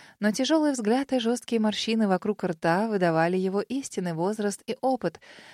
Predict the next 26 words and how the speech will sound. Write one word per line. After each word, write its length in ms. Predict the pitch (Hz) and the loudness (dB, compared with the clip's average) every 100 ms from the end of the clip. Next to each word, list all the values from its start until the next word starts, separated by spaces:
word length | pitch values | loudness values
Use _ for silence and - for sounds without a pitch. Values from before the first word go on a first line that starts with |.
| - | -4
причем 460 | 185 185 - 214 190 | 0 2 2 0 2
как 220 | 208 - | 0 2
в 40 | |
увеселениях, 720 | 190 180 - 180 262 262 247 - | 2 2 0 0 0 0 -2 -2
так 200 | 269 262 | -2 0
и 40 | |
в 60 | 208 | 0
делах 280 | 196 214 | 2 2
более 280 | 190 196 190 | 2 2 2
серьезных. 680 | 185 180 170 131 - 117 - _ - | 0 -2 -2 -6 -10 -18 -20 _ 0
«Я 220 | 185 190 | 4 6
наслышан 540 | 185 - 262 294 208 | 4 2 0 0 2
о 60 | 180 | 4
вас, 260 | 170 160 | 2 0
мисс 240 | 175 160 - | -6 -6 -4
Ренфрид», 500 | 170 156 180 160 - _ - | -4 -2 -4 -4 -8 _ -4
проговорил 500 | 208 202 220 233 220 | 0 2 4 4 2
он, 200 | 254 285 | 0 -2
вдумчиво 540 | 262 214 247 - 208 196 | -2 -2 -2 -2 2 2
изучая 480 | 180 175 202 226 247 | 2 0 2 2 2
меня, 360 | 247 247 240 | 0 -2 -2
словно 400 | 233 196 190 180 | -2 0 2 2
бабочку 480 | 165 170 190 - 233 | 4 4 2 0 -4
под 160 | 226 233 | -2 0
увеличительным 680 | 220 220 208 208 196 202 196 | 2 0 0 -4 -2 -2 -2
стеклом. 560 | - 226 - 165 147 | -4 -6 -4 -4 -6